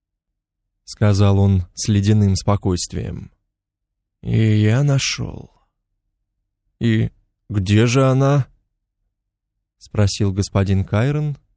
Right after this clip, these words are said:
завозившись в попытке встать. Тело его все еще не слушалось.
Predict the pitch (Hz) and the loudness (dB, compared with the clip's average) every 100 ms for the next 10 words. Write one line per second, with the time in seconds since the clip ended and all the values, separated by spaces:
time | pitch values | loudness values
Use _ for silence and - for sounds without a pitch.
0 | _ 107 101 95 95 92 123 - 123 - | _ -6 -2 0 0 0 -4 -6 -10 -10
1 | - 98 - - - 107 - - - - | -6 -6 -4 -8 -6 -8 -8 -12 -16 -16
2 | - _ _ _ _ _ _ _ _ _ | -20 _ _ _ _ _ _ _ _ _
3 | _ _ _ _ _ - 147 165 170 165 | _ _ _ _ _ -4 -2 0 0 0
4 | 156 165 156 - - - 107 123 120 - | 0 0 -2 -6 -14 -4 0 0 -2 -2
5 | 101 110 104 - 92 98 - - - - | 0 0 -2 -6 -12 -12 -14 -14 -16 -14
6 | - - | -16 -18